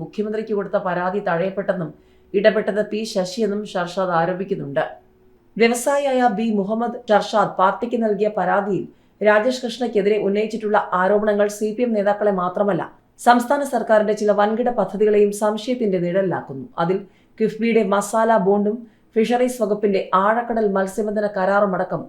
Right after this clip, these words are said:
ഉൾപ്പെടും. ലണ്ടനിൽ മുഖ്യമന്ത്രിക്കും മറ്റുമൊപ്പം രാജേഷ് നിൽക്കുന്നതും സംസാരിക്കുന്നതുമായ ചിത്രങ്ങൾ സമൂഹ മാധ്യമങ്ങളിൽ ഒട്ടേറെയുണ്ട്. രാജേഷ് തന്നെ ഇത് പങ്കുവച്ചിട്ടുമുണ്ട്. കെ എസ് എഫ് ഇ പ്രവാസി ചിട്ടിയുടെ വിദേശത്തെ പരിപാടികളിലും രാജേഷിന്റെ സാന്നിധ്യമുണ്ടായിരുന്നു.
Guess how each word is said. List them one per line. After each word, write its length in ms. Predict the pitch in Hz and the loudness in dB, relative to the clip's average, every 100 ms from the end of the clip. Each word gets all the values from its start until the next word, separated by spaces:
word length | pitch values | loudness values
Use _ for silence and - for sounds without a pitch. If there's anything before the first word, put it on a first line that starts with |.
| - | -2
ഉൾപ്പെടും. 340 | 175 175 160 - - _ _ _ - | -2 0 -2 -4 -14 _ _ _ 0
ലണ്ടനിൽ 440 | 240 254 285 285 226 | 4 4 4 2 0
മുഖ്യമന്ത്രിക്കും 580 | 220 262 254 254 254 240 | 0 -2 0 0 0 0
മറ്റുമൊപ്പം 420 | 220 220 214 214 202 | 0 0 -2 -2 0
രാജേഷ് 380 | 196 196 220 - | 0 0 -2 -2
നിൽക്കുന്നതും 460 | 196 190 214 180 - - _ _ - | -4 0 0 0 -4 -8 _ _ 0
സംസാരിക്കുന്നതുമായ 840 | 214 208 233 233 233 233 220 220 214 | 0 2 0 2 0 -2 0 0 0
ചിത്രങ്ങൾ 320 | 202 208 208 208 | -2 0 0 0
സമൂഹ 260 | 208 214 233 226 | -2 -2 -4 -2
മാധ്യമങ്ങളിൽ 500 | 214 214 208 202 175 - | -2 -2 -4 -2 -2 -2
ഒട്ടേറെയുണ്ട്. 520 | 170 214 196 143 143 - - _ _ - | -2 -2 -2 -4 -6 -10 -12 _ _ 0
രാജേഷ് 440 | 202 202 240 - | 2 2 -2 -4
തന്നെ 160 | 226 220 | -2 -2
ഇത് 80 | 208 196 | -2 -4
പങ്കുവച്ചിട്ടുമുണ്ട്. 680 | 185 190 175 175 170 - 131 - _ _ 208 | -4 -4 -6 -6 -6 -6 -10 -14 _ _ 2
കെ 80 | 214 | 4
എസ് 140 | 226 240 | 4 -2
എഫ് 120 | 233 | -6
ഇ 40 | 226 | -2
പ്രവാസി 380 | 202 202 220 247 226 | 2 2 2 -2 -8
ചിട്ടിയുടെ 340 | 214 226 220 185 | -4 0 0 2
വിദേശത്തെ 420 | 185 214 - 226 220 | 2 2 0 -6 -4
പരിപാടികളിലും 640 | 185 190 202 208 202 170 - - _ 190 | -2 -2 0 2 0 -2 -6 -18 _ 2
രാജേഷിന്റെ 540 | 208 208 233 233 220 208 | 4 4 0 -4 -6 -4
സാന്നിധ്യമുണ്ടായിരുന്നു. 840 | 190 196 202 220 165 147 139 147 | -4 -4 -2 -2 -2 -6 -10 -12